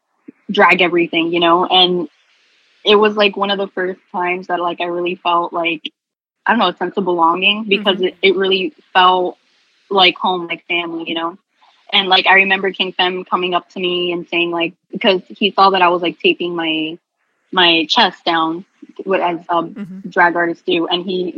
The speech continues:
Speaker 1: he came to me and he was like, "You know, you look fabulous and you look great." However, I would recommend you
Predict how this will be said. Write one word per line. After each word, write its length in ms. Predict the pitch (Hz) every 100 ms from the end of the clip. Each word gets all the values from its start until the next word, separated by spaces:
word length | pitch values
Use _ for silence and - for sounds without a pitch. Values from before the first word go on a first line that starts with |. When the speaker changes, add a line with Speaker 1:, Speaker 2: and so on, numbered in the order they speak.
| -
Speaker 1:
he 120 | 185
came 180 | - 185
to 120 | -
me 40 |
and 80 | 175
he 60 | 175
was 100 | 175
like, 160 | 175
"You 60 | 190
know, 280 | 196 226 226 _ _
you 400 | - 196 202 196 _ 202
look 260 | 202 190
fabulous 560 | - 185 185 196 196 202
and 100 | 180
you 100 | 180
look 180 | 185 -
great." 320 | 180 180 208 _ _ _
However, 400 | - 196 196 196 -
I 60 |
would 260 | 185 185 190
recommend 600 | 190 190 196 180 175 190
you 580 | 180 180 180 175 175 196